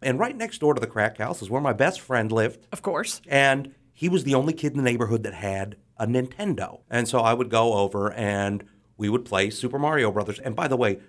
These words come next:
Speaker 1: when I first saw the name Luigi on there, I didn't know how to pronounce <laughs> Italian names. I thought that he'd selected his own name on the game,
Speaker 2: <laughs>
Speaker 1: and it was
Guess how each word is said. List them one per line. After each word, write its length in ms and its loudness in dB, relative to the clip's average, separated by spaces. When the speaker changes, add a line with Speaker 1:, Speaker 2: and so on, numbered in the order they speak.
Speaker 1:
when 100 -4
I 60 2
first 260 -2
saw 120 0
the 60 0
name 260 2
Luigi 500 -2
on 160 0
there, 260 0
I 80 0
didn't 240 -6
know 140 2
how 100 0
to 140 -2
pronounce 440 -6
<laughs> 40 -12
Italian 560 2
names. 420 2
I 160 6
thought 460 4
that 140 2
he'd 260 -4
selected 440 0
his 140 4
own 240 4
name 300 4
on 120 2
the 80 0
game, 440 4
Speaker 2:
<laughs> 380 -4
Speaker 1:
and 240 6
it 100 4
was 320 2